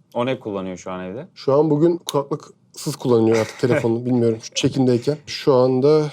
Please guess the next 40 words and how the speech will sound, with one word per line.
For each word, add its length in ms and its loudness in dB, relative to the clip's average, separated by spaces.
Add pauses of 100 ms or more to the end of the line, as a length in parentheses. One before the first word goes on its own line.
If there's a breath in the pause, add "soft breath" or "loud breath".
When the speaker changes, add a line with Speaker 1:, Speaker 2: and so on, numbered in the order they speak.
(100)
Speaker 2:
bakın 140 -8
onda 280 0
ayar 240 4
yok. 360 -2
Şimdi 240 0
ikinci 300 4
neslin 260 6
menüsünü 320 4
göstereyim 360 0
hadi 200 -4 (140)
gelmişken 560 -2
de. 140 0
Burada 500 4
yine 280 2
işte 180 -6 (100)
çift 260 -4
dokuma, 440 0 (120)
sonraki 380 0
parça 380 -4
vesaire 240 -2
bunları 220 2
ayarlayabiliyorsunuz. 840 -2
Bence 220 0
bu 100 -2
daha 180 2
güzeldi 360 -2
bu 40 -10
menü 200 -6
ya. 160 -12
Kulağa 260 4
yine 160 4
otomatik 360 0
algılama, 640 2 (220)
iPhone'a 300 -2
bağlan, 460 2
mikrofon 280 -6
otomatik, 640 -4
garantisi 360 -4
bitmiş 240 -12
zaten. 400 -8